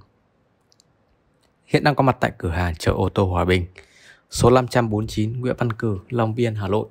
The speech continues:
sẽ luôn cam kết đầy đủ cho anh chị và các bạn các hạng mục xe không bị đâm va, không bị ngập nước, bao check test mọi nơi trên toàn quốc cho các bác đang có nhu cầu tìm hiểu thông tin về chiếc Mazda sáu phiên bản hai chấm không sản xuất hai không mười lăm này.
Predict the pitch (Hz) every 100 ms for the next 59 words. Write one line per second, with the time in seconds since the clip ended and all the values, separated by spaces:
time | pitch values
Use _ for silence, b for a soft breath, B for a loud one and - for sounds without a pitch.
0 | - - 131 127 120 117 - 143 - 113
1 | 107 101 85 98 98 - - 95 104 107
2 | 107 - 104 110 - 107 98 - - -
3 | 113 - 110 104 117 110 113 113 113 B
4 | B B - 123 127 113 - 120 131 -
5 | - - 107 104 - - 120 - 107 -
6 | 110 107 104 101 92 - 135 - - -
7 | 104 113 - 107 - 95 107 113 110 107
8 | 90 b b b b _ 135 123 117 90
9 | - 101 - 120 98 95 87 - 113 -
10 | 107 107 104 101 - 95 98 - 113 107
11 | 92 107 104 98 95 - 113 95 - 92
12 | 107 - 101 104 101 90 98 95 90